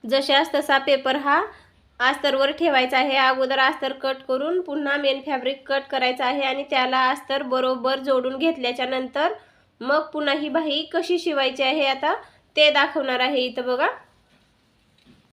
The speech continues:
हे जे अंतर आहे बरोबर इथं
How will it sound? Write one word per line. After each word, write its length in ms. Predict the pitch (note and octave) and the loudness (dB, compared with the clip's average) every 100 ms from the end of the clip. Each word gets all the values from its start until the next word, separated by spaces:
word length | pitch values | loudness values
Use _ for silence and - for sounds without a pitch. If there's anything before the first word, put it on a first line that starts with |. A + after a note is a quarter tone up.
| _ _ _ _ _ _ - - - - - - - C#4+ | _ _ _ _ _ _ -20 -20 -20 -20 -20 -20 -2 6
हे 120 | C#4 | 8
जे 100 | D4 | 10
अंतर 320 | C#4+ D4+ C#4+ | 8 6 6
आहे 200 | C#4+ D#4+ | 6 8
बरोबर 460 | C4+ C#4 C#4 C4+ C4+ | 8 8 8 8 6
इथं 300 | C#4 C#4 G#4 | 4 6 4